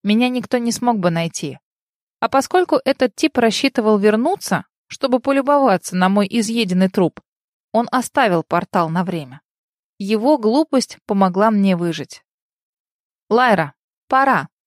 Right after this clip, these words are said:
Скоро твой дед откроет портал перехода». Ко мне вошли Шая и Трей. «Авриард уже ожидает на улице». Что ж, первый год учебы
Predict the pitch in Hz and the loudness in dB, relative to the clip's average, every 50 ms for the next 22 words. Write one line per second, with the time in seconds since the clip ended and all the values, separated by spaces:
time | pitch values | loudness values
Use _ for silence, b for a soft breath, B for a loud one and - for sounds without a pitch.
0 | _ _ _ - - - - 226 226 220 214 - 202 202 202 196 214 240 233 - | _ _ _ -16 -6 0 2 2 4 2 2 2 2 2 2 2 2 0 -2 -2
1 | - 202 190 - - - 226 247 233 190 165 - - 180 170 185 - 185 180 175 | -4 -4 -4 -4 -2 2 4 4 4 4 2 0 -2 -4 -4 -2 -2 -2 -2 -2
2 | - 196 214 226 - - - 165 135 139 143 - _ _ _ _ _ _ _ _ | -2 -2 -2 -4 -4 -4 -6 -6 -6 -6 -12 -14 _ _ _ _ _ _ _ _
3 | _ _ _ _ _ _ - - 190 180 190 233 294 311 269 214 185 - - 233 | _ _ _ _ _ _ -6 -4 -2 -2 -2 -2 -2 -2 -2 -2 -4 -2 -4 -4
4 | 240 - - - 160 165 185 196 202 - 190 180 - - 156 143 135 147 - _ | -4 -4 -4 -4 -2 -2 -2 -2 -4 -4 -8 -8 -8 -8 -10 -10 -12 -14 -18 _
5 | _ _ _ _ _ _ _ _ _ _ - 247 294 302 302 285 208 180 - - | _ _ _ _ _ _ _ _ _ _ 0 0 2 2 2 2 2 2 0 -4
6 | - - _ 220 226 226 277 294 277 254 214 247 240 233 240 214 196 190 - 214 | -12 -6 _ 0 2 2 4 4 4 4 2 2 2 2 2 2 2 2 0 2
7 | 226 226 208 185 151 151 - - - - - _ _ _ _ _ _ _ _ _ | 2 4 4 2 2 -2 -6 -10 -14 -16 -18 _ _ _ _ _ _ _ _ _
8 | _ _ _ _ _ _ _ - - - 320 359 403 - - - _ _ _ _ | _ _ _ _ _ _ _ -16 -4 0 0 0 0 -2 -8 -12 _ _ _ _
9 | _ _ _ _ _ _ _ _ _ _ _ _ - 269 302 330 330 294 269 240 | _ _ _ _ _ _ _ _ _ _ _ _ -2 0 2 2 4 2 2 4
10 | 226 240 226 - 214 180 - - 208 220 214 214 208 196 | 4 2 2 2 0 -2 0 0 0 2 4 2 0 0